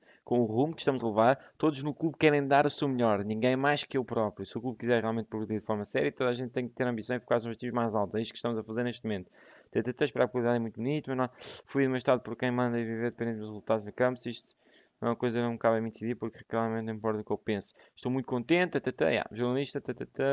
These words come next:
acho que as expectativas de foram com ninguém mais que eu próprio. Ok, ok, ok, continuar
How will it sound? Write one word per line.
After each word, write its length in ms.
acho 100
que 60
as 60
expectativas 420
de 40
foram 200
com 120
ninguém 380
mais 240
que 220
eu 100
próprio. 500
Ok, 600
ok, 440
ok, 640
continuar 800